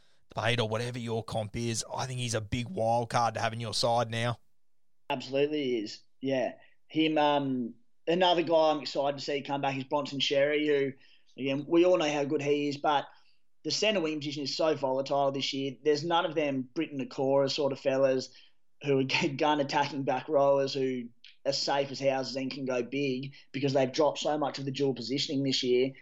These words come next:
Speaker 2: Bronson Xerri is just an exceptional footballer. He can score from anywhere on the field, so I think he's probably top four end of the season. Um, Kotoni Staggs looks good so far, but I've got my, a little bit of reservations about him at the moment. Um,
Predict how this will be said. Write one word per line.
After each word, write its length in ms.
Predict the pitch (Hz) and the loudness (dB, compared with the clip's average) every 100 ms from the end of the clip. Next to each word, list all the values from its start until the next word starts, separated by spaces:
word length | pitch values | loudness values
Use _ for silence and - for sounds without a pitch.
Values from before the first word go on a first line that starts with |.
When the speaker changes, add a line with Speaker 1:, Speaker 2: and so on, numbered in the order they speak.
| - | -2
Speaker 2:
Bronson 300 | 175 185 202 | 0 0 0
Xerri 460 | - 147 143 139 | 2 4 4 2
is 100 | 131 | -2
just 280 | 127 123 - - | -2 -4 -4 -8
an 100 | 139 | -6
exceptional 520 | 127 - 147 - 143 | -4 0 0 0 -6
footballer. 600 | - 139 135 131 135 131 | -4 -4 0 2 4 4
He 60 | 131 | 0
can 140 | 143 | -2
score 280 | 135 156 160 | -6 0 0
from 140 | 151 147 | 0 -4
anywhere 320 | 147 147 139 | 0 4 4
on 80 | 131 | 2
the 60 | |
field, 340 | - 135 139 139 | -4 -2 -2 0
so 100 | 147 | -2
I 60 | |
think 160 | 190 156 | -2 -2
he's 160 | 151 | -2
probably 260 | 143 151 143 | 0 -2 0
top 240 | - - | -2 -4
four 220 | - 143 143 | 0 2 2
end 100 | 139 | 0
of 80 | |
the 60 | 131 | -6
season. 600 | 170 156 156 156 156 147 - - - - - - | 0 2 2 0 -4 -6 -12 -20 -20 -20 -6 2
Um, 580 | 143 139 139 135 123 117 - - - - | 4 4 2 -4 -6 -10 -20 -20 -14 -10
Kotoni 360 | 165 180 160 | -2 0 2
Staggs 420 | 143 170 147 147 | 0 0 2 2
looks 120 | 165 - | -2 -4
good 220 | 156 135 | -6 -4
so 280 | - 143 143 | 0 2 2
far, 280 | 147 143 143 | 2 0 0
but 100 | 143 | 0
I've 100 | 156 | 0
got 180 | 170 | -2
my, 100 | 151 143 139 | 0 -2 -4
a 60 | 143 | -2
little 220 | 160 165 | 0 2
bit 100 | 151 | 2
of 80 | 139 | 2
reservations 640 | 139 139 135 131 135 147 127 | 2 2 0 -2 -2 -6 -4
about 200 | 131 135 | -4 -2
him 160 | 143 | -6
at 80 | 139 | -4
the 60 | 131 | -2
moment. 520 | 131 139 151 165 - | 0 0 -2 -6 -6
Um, 600 | 135 127 131 123 127 123 | -4 2 2 2 -2 -4